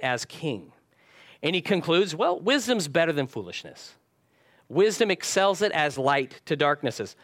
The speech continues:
darkness." Wisdom is obviously the way to go. The wise man, he has eyes in his head, and he's using his head.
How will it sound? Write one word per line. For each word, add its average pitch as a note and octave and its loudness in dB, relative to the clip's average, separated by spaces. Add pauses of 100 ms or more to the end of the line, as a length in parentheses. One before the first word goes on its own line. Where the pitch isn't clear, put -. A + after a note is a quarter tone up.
(240)
darkness." D3+ -2 (260)
Wisdom F3+ 2
is D#3 2
obviously D#3 2
the C#3+ 4
way C3 2
to D3 0
go. D3 2
The G#2+ -2
wise B2 2
man, D3+ 2
he C#3 2
has A2+ 0
eyes A2+ 0
in A2 -6
his G#2 -4
head, F#3+ 0
and F#3+ -4
he's E3+ -4
using G#3+ -2
his D3+ 0
head. A#2 -2